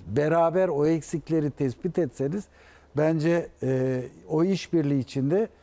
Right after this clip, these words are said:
kulüplerde bile o futbolcuların gelişimi için büyük katkı sağlanır. Bunu önemsediğim için altını çizdim.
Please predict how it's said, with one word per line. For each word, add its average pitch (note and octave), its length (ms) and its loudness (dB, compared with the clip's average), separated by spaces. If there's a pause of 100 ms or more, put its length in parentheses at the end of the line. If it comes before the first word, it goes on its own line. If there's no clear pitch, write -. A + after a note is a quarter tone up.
(200)
kulüplerde D#3 720 0
bile E3 140 2
o E3+ 140 2
futbolcuların D3 720 0
gelişimi D3 480 0
için D3+ 300 -2
büyük D3+ 200 0
katkı C#3 340 -2
sağlanır. C#3 540 0 (340)
Bunu E3 200 0
önemsediğim D3 680 0
için B2+ 200 -6
altını A#2+ 420 -4
çizdim. B2+ 120 -6